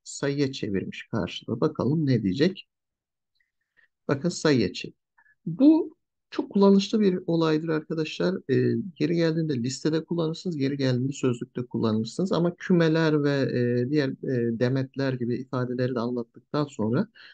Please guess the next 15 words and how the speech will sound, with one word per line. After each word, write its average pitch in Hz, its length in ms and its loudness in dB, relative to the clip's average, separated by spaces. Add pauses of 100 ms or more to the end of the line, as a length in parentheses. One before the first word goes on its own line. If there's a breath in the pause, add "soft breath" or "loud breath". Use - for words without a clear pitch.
(160 loud breath)
hangisini 139 640 2
daha 117 200 2
çok - 240 -8
kullanacağımız 120 680 -2
duruma 120 300 4
göre 135 380 -2 (220)
belli 131 360 0
olacak 110 340 0
arkadaşlar. 123 560 -2 (400 soft breath)
Ve 196 40 2
onun 185 180 8
üzerine 139 280 4
yüzlerce 147 680 4
örnek 131 460 -2
yapacağız. 113 500 -2